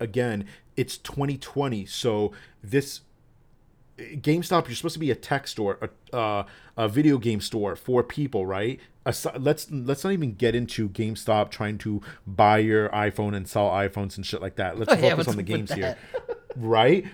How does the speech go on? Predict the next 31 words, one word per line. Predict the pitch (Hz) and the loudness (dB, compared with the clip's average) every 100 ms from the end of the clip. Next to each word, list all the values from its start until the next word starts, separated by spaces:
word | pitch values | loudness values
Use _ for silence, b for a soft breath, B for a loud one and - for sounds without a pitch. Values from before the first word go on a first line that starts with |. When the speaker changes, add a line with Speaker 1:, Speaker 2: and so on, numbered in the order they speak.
| B | B
Speaker 1:
But | 165 123 | 2 4
how | 160 226 | 4 4
good | 175 214 | 4 -2
is | 220 170 | -2 -4
it | 139 | -6
to | 110 | -4
have | 139 160 143 - B - | -2 0 -2 -4 B -12
people | 190 180 151 120 _ _ _ | -10 -6 -6 -6 _ _ _
who | - 131 120 | -4 -4 -2
actually | 131 156 170 - 202 175 | -2 -2 -2 -6 -6 -8
know | 123 120 120 135 180 180 175 170 _ | -6 -4 2 4 6 6 4 0 _
the | 117 127 | -4 -4
game | 104 135 143 143 | -2 -2 0 -2
products, | 139 - 135 156 117 107 147 - | -6 -2 2 4 4 2 -2 -10
because | - 123 143 120 | -8 2 4 8
there | 160 | 6
are | 151 147 | 8 6
a | 147 | 6
lot | 139 | 4
of | 123 110 - | 2 -2 -8
gaming | 120 131 123 | -2 -2 -2
fans | 113 123 110 | -2 -2 -2
that | 104 101 | -4 0
work | 139 190 | 0 0
at | 110 | -2
GameStop, | 107 101 - 101 107 - _ _ _ _ _ - | -2 -4 -2 -2 -2 -8 _ _ _ _ _ -14
have | 190 208 165 | 0 0 4
those | 180 202 - | 4 4 2
fans | 143 123 113 - B B B B | 0 0 -2 -8 B B B B
walk | 110 170 180 | 4 4 6
around | 180 131 107 | 4 4 0